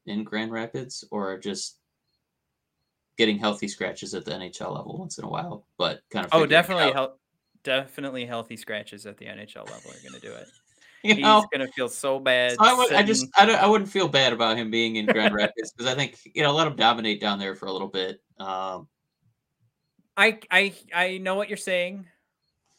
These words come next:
Speaker 2: and I think that's where I'm kinda leaning this conversation into, like, negatives can result from this. But if you saw an amazing training camp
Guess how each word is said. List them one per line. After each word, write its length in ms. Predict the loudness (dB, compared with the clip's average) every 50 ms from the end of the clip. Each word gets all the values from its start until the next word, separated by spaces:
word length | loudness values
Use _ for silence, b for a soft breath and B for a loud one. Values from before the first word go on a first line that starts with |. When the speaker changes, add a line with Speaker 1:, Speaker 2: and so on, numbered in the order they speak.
| _ _ _ 0
Speaker 2:
and 100 | 2 4
I 100 | 4 2
think 260 | 2 -4 -10 -10 -4
that's 240 | -2 -2 -2 -2 -4
where 160 | -4 -2 -2
I'm 120 | -2 -4 -4
kinda 320 | -6 -4 -4 -4 -4 -6 _ _ _ -20 -20 -18
leaning 340 | -14 -10 -10 -8 -8 -10 -10
this 140 | -10 -12 -8
conversation 580 | -6 -6 -6 -6 -6 -6 -6 -8 -8 -8 -10 -12
into, 160 | -10 -8 -6
like, 240 | -6 -6 -8 -8 -6
negatives 500 | -4 -2 -2 -2 -2 -6 -6 -6 -8 -14
can 140 | -14 -12 -12
result 360 | -12 -10 -8 -8 -8 -8 -10
from 140 | -14 -14 -12 -10
this. 380 | -10 -10 -10 -12 -16 -20 _ _ _ _ _ _ -6
But 80 | -6 -6
if 140 | -6 -6 -10
you 100 | -12 -8
saw 280 | -2 0 2 2 2
an 60 | 0 -2
amazing 400 | -4 -6 -6 -6 -6 -8 -12 -10
training 320 | -8 -6 -6 -6 -8 -10
camp 380 | -8 -6 -6 -6 -6 -8 -10